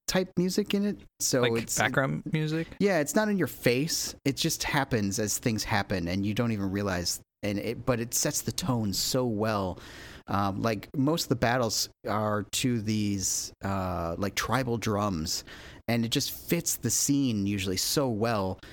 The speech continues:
Speaker 1: You don't even really know it's happening, but it's making your blood pump faster as you're trying to dodge through all these different things that are happening and trying to shoot specific, very,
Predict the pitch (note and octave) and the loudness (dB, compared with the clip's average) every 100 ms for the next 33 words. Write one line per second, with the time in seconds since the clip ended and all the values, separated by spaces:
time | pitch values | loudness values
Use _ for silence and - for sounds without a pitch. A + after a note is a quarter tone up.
0 | - - C#3 F#3 G#3+ F3 D#3 D3+ C#3+ A#2 | -20 0 2 4 2 2 4 4 2 2
1 | - C#3+ C#3+ A2 F#2+ A2+ G#2+ B2 C3 D3 | 0 0 2 0 0 -2 -4 -6 0 0
2 | D3 C#3 A2 G#2+ G#2+ A#2+ - F#2+ - F2 | 2 0 0 0 0 0 -2 -2 0 0
3 | - G2 F#2 G2+ - B2+ G#2+ F#2 G2 A2 | 0 -2 -2 -2 0 0 0 0 2 2
4 | F#2+ - G2+ G#2+ G#2 - A2+ G2+ - A2 | -2 -2 -2 -2 -2 0 0 -2 -2 -4
5 | F#2 A2+ A2 G2 F2+ F2+ E2+ F2+ F2+ F#2 | -2 -2 -2 -2 0 0 -2 -2 -2 -2
6 | A2+ G#2+ F#2 F#2 - C#3+ - - - - | 0 0 0 0 2 0 0 -10 -12 -4
7 | - C3+ B2 D3+ C3 G#2+ A#2+ B2 A2+ | 0 0 0 0 0 2 2 2 0